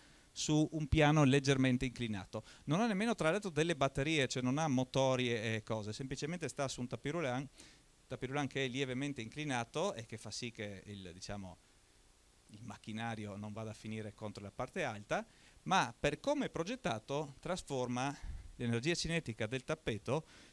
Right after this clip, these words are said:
in questo movimento ricorrente. Ora, nessuno di noi verrebbe da dire che questo oggetto è intelligente, ok? Perché è semplicemente un oggetto meccanico che ha questa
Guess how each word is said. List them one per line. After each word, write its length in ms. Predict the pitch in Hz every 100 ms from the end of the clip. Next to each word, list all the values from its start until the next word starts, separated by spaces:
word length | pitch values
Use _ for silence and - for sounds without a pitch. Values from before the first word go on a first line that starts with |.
| -
in 140 | 160
questo 280 | 151 143 151
movimento 540 | 147 147 127 113 127
ricorrente. 840 | 120 - 117 101 95 107 104 - _ - _ _ _ _ _ _ _ _
Ora, 220 | - 180 143
nessuno 260 | 135 214
di 100 | 185
noi 180 | 139 151
verrebbe 340 | 123 123 127
da 100 | 120
dire 220 | 117 143 131
che 80 |
questo 600 | - 120 - 113 110 - - - -
oggetto 720 | 120 110 120 - 113 104 101 _ -
è 80 |
intelligente, 800 | 117 110 113 113 107 104 98 92
ok? 440 | 95 - 113 110 87
Perché 340 | 104 - 113
è 20 |
semplicemente 540 | - 123 - 110 127 131
un 60 |
oggetto 240 | 104 110 117
meccanico 540 | 101 - 107 117 95
che 140 | 87 90
ha 80 |
questa 240 | 98 104